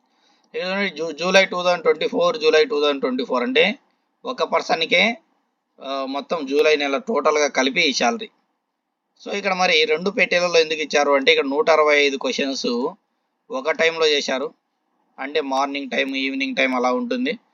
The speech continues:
So ఎనభై ఏడు క్వశ్చన్స్ ఇంకొక టైంలో చేశారు. మ్మ్, మార్నింగ్ టైమ్, ఈవినింగ్ టైమ్ చేసినప్పటికీ ఆ క్వశ్చన్ మీరు చేసేటప్పుడు ఆ క్వశ్చన్ ప్రైస్ ఎంత ఉందో మీకు అక్కడ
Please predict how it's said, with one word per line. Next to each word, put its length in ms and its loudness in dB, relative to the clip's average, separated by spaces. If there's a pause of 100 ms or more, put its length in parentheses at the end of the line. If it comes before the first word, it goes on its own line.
(280)
So 60 -12 (160)
ఎనభై 300 -4
ఏడు 160 0
క్వశ్చన్స్ 400 -8 (640)
ఇంకొక 360 -4
టైంలో 320 -2
చేశారు. 320 -10 (1400)
మ్మ్, 480 -12 (300)
మార్నింగ్ 380 0
టైమ్, 140 2 (100)
ఈవినింగ్ 320 -4
టైమ్ 140 4 (120)
చేసినప్పటికీ 640 0 (720)
ఆ 20 4 (140)
క్వశ్చన్ 360 -2 (300)
మీరు 240 2
చేసేటప్పుడు 580 2 (1000)
ఆ 100 -4
క్వశ్చన్ 340 -6
ప్రైస్ 280 2
ఎంత 160 -8
ఉందో 200 -2
మీకు 160 -2
అక్కడ 140 -2